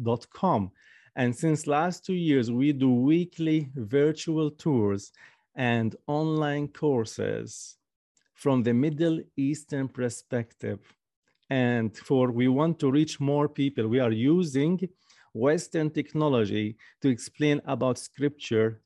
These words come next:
and Eastern Jesus. And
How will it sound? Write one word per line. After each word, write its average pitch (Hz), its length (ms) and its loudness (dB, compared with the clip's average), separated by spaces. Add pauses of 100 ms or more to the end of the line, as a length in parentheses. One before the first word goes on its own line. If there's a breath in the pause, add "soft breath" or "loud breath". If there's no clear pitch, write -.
(140)
and 123 400 -2
Eastern 131 800 -2 (240)
Jesus. 104 760 0 (420 soft breath)
And 120 480 0